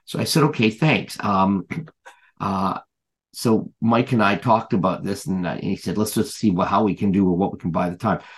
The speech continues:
He said, "So I don't mind to tell you, this is at the price. I'm going by a bit of memory, but it was around just under two point five million dollars.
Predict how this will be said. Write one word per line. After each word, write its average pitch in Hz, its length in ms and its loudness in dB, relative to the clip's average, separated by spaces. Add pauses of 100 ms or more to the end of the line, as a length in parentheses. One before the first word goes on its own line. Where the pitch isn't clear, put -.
(220)
He 104 80 2
said, 104 240 0
"So 107 260 4
I 110 180 4
don't 120 220 4
mind 123 160 4
to 107 60 2
tell 120 280 4
you, 92 160 0
this 98 220 -4
is 110 140 -2
at 104 120 -2
the 98 80 -6
price. 98 360 0
I'm 92 180 0
going 101 240 2
by 95 140 2
a 85 100 -2
bit 117 160 0
of 101 100 2
memory, 90 360 -2
but 90 120 -4
it 90 60 -2
was 90 140 -4
around 95 260 0
just 147 260 0
under 110 220 0
two 104 200 2
point 92 280 -4
five 92 260 0
million 90 360 -4
dollars. 82 440 -10